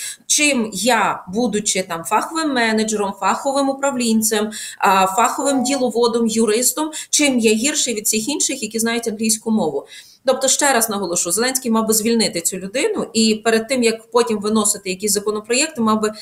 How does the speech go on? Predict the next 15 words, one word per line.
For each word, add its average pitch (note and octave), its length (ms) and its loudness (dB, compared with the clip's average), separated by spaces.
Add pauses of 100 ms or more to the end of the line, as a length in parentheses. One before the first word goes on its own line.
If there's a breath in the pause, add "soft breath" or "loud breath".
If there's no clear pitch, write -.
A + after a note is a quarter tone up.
чи D4 160 2
сам, C#4+ 440 2
чи A#3+ 160 2
з - 200 2
люди-, G#3 340 0
людьми, A3+ 220 2
які, A3 520 0
я-, A3 320 -2
яким A#3 400 0
він G#3+ 200 -2
довіряє, G#3 520 -2
перевіряти A3 540 -4
ці E3+ 140 -4
всі F3 160 -2
документи. E3 640 -10